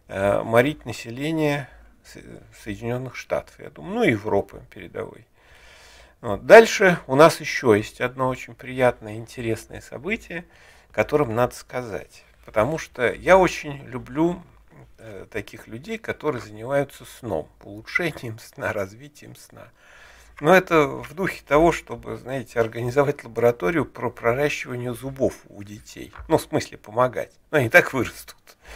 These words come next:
Но за это можно <laughs> брать деньги. И счастливые мамы будут видеть, как ваши приёмы, например, там, заклинания на расстоянии или там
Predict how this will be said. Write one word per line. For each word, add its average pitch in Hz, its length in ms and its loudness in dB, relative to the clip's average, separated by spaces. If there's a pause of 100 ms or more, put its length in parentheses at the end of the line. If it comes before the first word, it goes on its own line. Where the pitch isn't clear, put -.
(260)
Но 139 140 10
за 123 100 8
это 127 180 6
можно 120 380 0
<laughs> - 60 -
брать - 480 -8
деньги. - 560 -12 (1400)
И 127 100 -4
счастливые 120 640 -2
мамы 139 320 6
будут 107 400 -8
видеть, 117 300 -10
как - 420 -10
ваши - 640 -4
приёмы, 127 600 -2 (460)
например, - 340 -18
там, 95 220 -14
заклинания 107 760 0
на 95 140 -16
расстоянии 117 880 -10
или - 160 -20
там - 240 -12